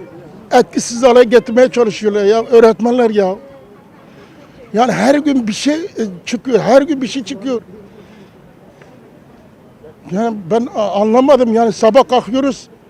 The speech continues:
e, mutlaka bir şey var. Ya, ya onun için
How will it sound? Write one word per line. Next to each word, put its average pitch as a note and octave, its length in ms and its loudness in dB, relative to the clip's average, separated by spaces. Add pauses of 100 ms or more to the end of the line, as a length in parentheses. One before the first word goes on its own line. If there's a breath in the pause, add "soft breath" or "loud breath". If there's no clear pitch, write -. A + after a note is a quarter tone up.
(160)
e, A#3 100 0
mutlaka A#3+ 520 0
bir A3+ 60 -2
şey C#4 220 -4
var. B3+ 180 0 (1700)
Ya, C3+ 80 -14 (680)
ya G#3+ 160 -6
onun B3 180 -2
için A#3+ 320 -8